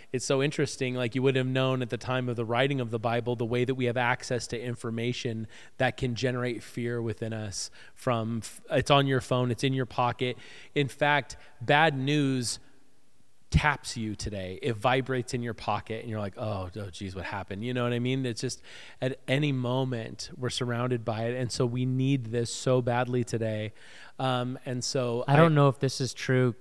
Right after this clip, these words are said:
Speaker 2: clinically or statistically, but I wonder if right now in, in history,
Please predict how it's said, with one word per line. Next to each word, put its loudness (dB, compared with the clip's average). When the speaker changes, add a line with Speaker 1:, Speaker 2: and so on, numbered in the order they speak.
Speaker 2:
clinically 2
or 4
statistically, -2
but -2
I 0
wonder 2
if -4
right 0
now -2
in, -4
in -2
history, -2